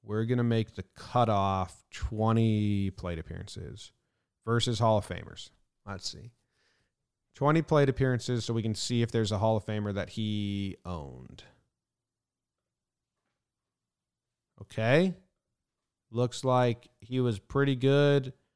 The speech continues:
against Herb Pennock. No, don't tell me. You guys are gonna get upset with me that I don't recognize the name Herb Pennock.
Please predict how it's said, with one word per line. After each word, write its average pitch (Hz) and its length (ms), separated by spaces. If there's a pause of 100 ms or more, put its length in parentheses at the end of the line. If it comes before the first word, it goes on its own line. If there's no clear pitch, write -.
(180)
against 131 600
Herb 196 680 (100)
Pennock. - 540 (2000)
No, 90 80 (300)
don't 101 160
tell - 160
me. - 180 (920)
You 113 80
guys 110 180
are 117 40
gonna 117 100
get 110 100
upset 110 300
with 110 80
me 113 120
that 110 100
I 104 80
don't 104 240
recognize 107 500
the 107 60
name 104 160
Herb 107 440 (220)
Pennock. 113 460